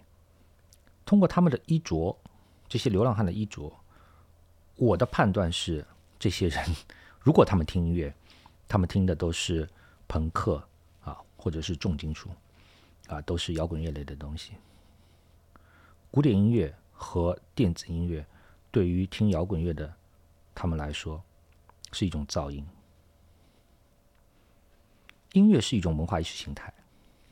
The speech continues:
啊，这个说法其实是我从意识形态里面得到的一种启发。意识形态是什么呢？意识形态，啊，基于阿尔都塞的说法，意识形态是个人对于其相关的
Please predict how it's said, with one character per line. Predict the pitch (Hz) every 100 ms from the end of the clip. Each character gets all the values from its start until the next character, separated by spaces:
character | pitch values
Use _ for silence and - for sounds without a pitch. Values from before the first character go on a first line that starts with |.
| _ _ -
啊， | - - _
这 | - 101
个 |
说 | 90 - 104
法 | 82 76
其 | -
实 | 90 90
是 | - 87
我 | 82 76
从 | - 87 90 - -
意 | 170
识 | - -
形 | -
态 | 76 82
里 | 76
面 | 73 76 73 -
得 | 78
到 | 76 78
的 |
一 | 78
种 | - 73
启 | - 71
发。 | - 76 - _ _ _ _ _ _ _ _ _ _ _ _ -
意 | 180
识 | -
形 | - 95
态 | 107
是 | 98 98
什 | -
么 | 82
呢？ | 90 95 -
意 |
识 | 139 113
形 | - 90
态， | - 92 - _ - _ _ _ _ _
啊， | 76
基 | - - 123 117
于 | 92 101 101 _
阿 | 147
尔 | 92
都 | 101
塞 | 120 - 175
的 | 82 - -
说 | - 82
法， | 78 - - _ - _ _ -
意 |
识 | 143 110
形 | 92
态 | 196 98 85
是 | - 92
个 | - 92
人 | 78 82
对 | 92
于 | 80 80
其 | - - 82
相 | - 101 95
关 | 95 104 98 101
的 | 87 71